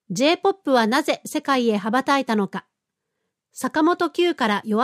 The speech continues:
遊び。日本音楽の海外需要誌。七月十六日水曜、十九時から二十時三十分。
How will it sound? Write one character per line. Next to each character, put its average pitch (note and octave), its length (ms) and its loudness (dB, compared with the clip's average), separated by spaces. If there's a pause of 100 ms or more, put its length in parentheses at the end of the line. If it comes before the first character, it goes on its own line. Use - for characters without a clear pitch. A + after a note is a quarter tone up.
(160)
遊 B3 80 0
び。 F3+ 160 -8 (760)
日 A3 120 2
本 E4+ 280 4
音 F4 180 4
楽 C#4+ 240 0
の G3 220 -2
海 A#3 220 -2
外 D4+ 240 0
需 C4+ 160 0
要 B3 200 2
誌。 - 240 -12 (1040)
七 - 240 -6
月 F4+ 260 0
十 D#4+ 220 2
六 E4 240 0
日 D4+ 380 0
水 D4+ 340 -4
曜、 A3+ 400 -2 (380)
十 D#4+ 260 2
九 F#4+ 120 0
時 E4 100 -2
か C4 120 -2
ら A3+ 200 -2
二 A#3 160 -2
十 E4 180 0
時 A3+ 140 -2
三 A#3 240 -2
十 A#3 100 -4
分。 F3 500 -6